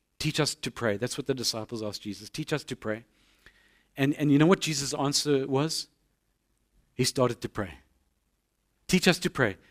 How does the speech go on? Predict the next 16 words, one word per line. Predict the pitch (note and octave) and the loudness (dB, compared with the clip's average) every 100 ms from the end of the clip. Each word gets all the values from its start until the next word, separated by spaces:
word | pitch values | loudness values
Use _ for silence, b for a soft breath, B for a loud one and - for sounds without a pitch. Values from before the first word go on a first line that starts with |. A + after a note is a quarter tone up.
| b | b
He | - | -2
started | - B2 A#2 - | 0 2 -2 -4
to | A#2 | -10
pray. | G2+ F2+ F2+ _ _ _ _ _ _ _ _ _ _ _ _ | -8 -8 -12 _ _ _ _ _ _ _ _ _ _ _ _
By | C3+ C#3 C#3 _ _ - | 4 4 2 _ _ -6
praying, | - G#3 E3+ A#2 A2+ B2+ _ _ _ _ _ _ - | 6 8 8 6 0 -8 _ _ _ _ _ _ 2
we | B2+ | 4
learn | B2 B2 B2 | 6 6 4
to | B2 B2 | 0 -6
pray. | - G2+ E2+ _ _ b b _ _ _ _ _ _ _ _ _ _ _ _ _ _ - | -4 -4 -6 _ _ b b _ _ _ _ _ _ _ _ _ _ _ _ _ _ 0
By | B2+ C3+ | 2 2
praying, | - - G#3 F#3 C3 B2 C#3 _ _ - | -2 4 8 8 6 2 -6 _ _ 0
we | B2+ | 4
learn | B2 B2 B2 | 6 4 2
to | B2+ | -2
pray. | - A2+ | -2 -2